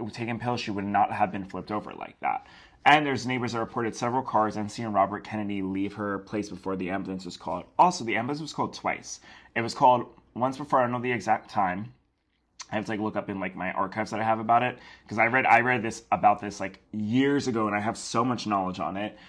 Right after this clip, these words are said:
But they, I guess, they thought she wasn't dead yet, so they sent the ambulance back and then they recalled it. I'm sorry, but to me,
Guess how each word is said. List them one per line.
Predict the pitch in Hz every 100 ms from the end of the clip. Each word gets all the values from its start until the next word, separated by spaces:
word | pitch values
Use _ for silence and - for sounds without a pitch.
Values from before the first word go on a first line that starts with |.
| - - -
But | 120 113 - _
they, | 107 110 120 120 117 113
I | 120
guess, | 117 - - _ _
they | 117 110 110 110 - - _ _ _ -
thought | 123 113
she | 120
wasn't | 101 101
dead | 104 113
yet, | 92 -
so | -
they | 95
sent | 117
the | 104
ambulance | 107 101 92
back | - 110 107
and | 104
then | 104
they | 101
recalled | 95 95 - 104 92
it. | - _ _ _ _
I'm | 135 156
sorry, | - 107 110
but | 104 92
to | - 113
me, | 98 104 139